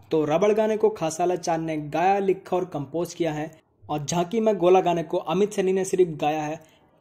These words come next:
तो यहाँ पर खासाला चार को एक पॉइंट मिलता है और अमित सैनी को ज़ीरो। वहीं दोनों गाने के व्यूज़ के बारे में बात करें तो अमित सैनी के गाने पर हैं चार लाख व्यूज़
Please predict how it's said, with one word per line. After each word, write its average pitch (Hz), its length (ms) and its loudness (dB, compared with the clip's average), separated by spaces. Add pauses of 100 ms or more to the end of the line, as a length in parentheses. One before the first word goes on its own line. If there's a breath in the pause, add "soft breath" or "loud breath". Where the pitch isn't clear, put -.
तो 151 100 0
यहाँ 151 220 0
पर - 140 2
खासाला 202 400 2
चार 208 220 2
को 208 160 -4
एक 185 280 2
पॉइंट 185 240 0
मिलता 165 280 -4
है 160 140 4
और 147 120 -2
अमित 160 220 -2
सैनी 156 280 -4
को 160 160 -4
ज़ीरो। 139 380 -6 (380)
वहीं 156 300 0
दोनों 208 260 4
गाने 247 180 2
के 233 120 2
व्यूज़ 185 300 0
के 208 100 6
बारे 190 160 4
में 185 140 0
बात 170 240 2
करें 156 160 -2
तो - 140 -4
अमित 202 260 -2
सैनी 226 220 0
के 226 80 0
गाने 196 220 2
पर 190 160 -2
हैं 180 180 -4
चार 165 220 2
लाख 160 240 0
व्यूज़ 170 340 4